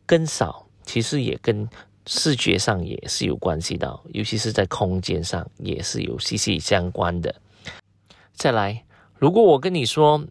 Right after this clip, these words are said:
那个小朋友经常在算梯级的时候，他的数学会比任何人好。那如果小朋友没经过数梯级，就是在楼梯上啊，就你在一边走路，在梯级的时候，你在一边算着自己的脚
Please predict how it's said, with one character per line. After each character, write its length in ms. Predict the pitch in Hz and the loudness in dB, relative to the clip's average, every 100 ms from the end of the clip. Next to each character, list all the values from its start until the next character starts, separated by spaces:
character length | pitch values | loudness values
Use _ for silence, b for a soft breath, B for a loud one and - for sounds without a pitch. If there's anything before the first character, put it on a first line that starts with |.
| - | -2
那 80 | 185 | 2
个 140 | 175 | 2
小 260 | - 107 95 | 4 4 4
朋 320 | - 104 131 | 0 -2 2
友 260 | 120 82 - - | 2 0 -4 -6
经 240 | 175 185 | -2 -2
常 200 | 165 117 | 0 0
在 140 | 143 | 2
算 400 | 127 - 143 104 | 2 4 4 4
梯 340 | - - 143 139 | -4 -4 -2 -2
级 320 | - 147 110 | 0 0 2
的 160 | 90 87 | 0 -2
时 200 | - 87 | -2 0
候， 280 | 104 76 B B - | 2 0 B B 0
他 140 | 180 | 2
的 80 | 180 | 2
数 300 | - 196 160 | 2 0 0
学 240 | - 104 | 4 4
会 240 | 110 165 127 | 4 2 0
比 140 | - | -2
任 300 | 67 131 110 | 0 0 0
何 220 | 107 85 | 0 0
人 180 | 87 85 | 0 0
好。 320 | - - - B B B | -2 -4 -4 B B B
那 160 | - 214 | 4 4
如 160 | 185 185 | 4 4
果 160 | 170 | 4
小 220 | - 117 | 4 2
朋 220 | 95 120 143 | 4 4 2
友 120 | 107 | 2
没 180 | 107 135 | 0 0
经 260 | - 160 | 0 -2
过 240 | 156 156 107 | 4 4 4
数 320 | - 110 87 | 2 -4 -6
梯 360 | - - 143 139 | -8 -2 0 0
级， 340 | - 101 98 - | -2 -2 -2 -2
就 140 | 135 | -2
是 80 | 123 | 2
在 180 | 131 104 | 4 4
楼 200 | 92 107 | 2 -2
梯 180 | 117 | -2
上 220 | 110 117 98 | 2 2 2
啊， 200 | 95 B B - | -2 B B -6
就 180 | 139 | -2
你 180 | 123 104 | -2 -2
在 180 | 117 131 | 0 0
一 160 | - 143 | 0 -2
边 260 | 139 123 123 | 2 2 2
走 300 | - - 71 | 2 2 2
路， 280 | 113 110 101 | 2 2 2
在 160 | 123 | 2
梯 240 | 117 127 117 | 2 0 0
级 180 | 113 101 | 0 2
的 240 | 117 98 | 4 4
时 140 | 95 | 4
候， 200 | 92 98 | 2 2
你 140 | 92 92 | 2 0
在 120 | - | 2
一 120 | 110 | 2
边 220 | 113 110 | 2 0
算 300 | 95 - 104 | 2 2 2
着 120 | 98 101 | 2 0
自 160 | - | 0
己 80 | 95 | 0
的 120 | 90 | -2
脚 260 | 87 98 | 0 0